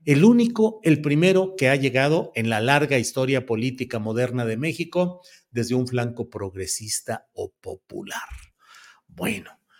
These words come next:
pues vamos a seguir adelante.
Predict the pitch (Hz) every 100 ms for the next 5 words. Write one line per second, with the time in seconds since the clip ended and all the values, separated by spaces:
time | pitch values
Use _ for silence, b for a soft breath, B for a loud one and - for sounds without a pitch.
0 | b _ 110 110 113 120 - - - -
1 | 95 98 104 - 98 92 123 147 151 151
2 | 156 151